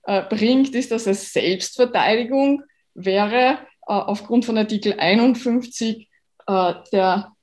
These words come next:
Satzung der Vereinten Nationen, nachdem die wahrscheinlich nicht alle, äh, auswendig können, ist es vielleicht sinnvoll, die mal kurz vorzulesen. Ich lese sie der Einfachheit halber auf Deutsch vor. „Keine Bestimmung der vorliegenden Satzung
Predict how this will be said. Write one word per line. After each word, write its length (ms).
Satzung 680
der 140
Vereinten 520
Nationen, 720
nachdem 440
die 120
wahrscheinlich 480
nicht 320
alle, 460
äh, 60
auswendig 600
können, 360
ist 140
es 140
vielleicht 320
sinnvoll, 400
die 100
mal 180
kurz 340
vorzulesen. 600
Ich 120
lese 180
sie 260
der 160
Einfachheit 500
halber 220
auf 200
Deutsch 380
vor. 400
„Keine 400
Bestimmung 640
der 80
vorliegenden 640
Satzung 760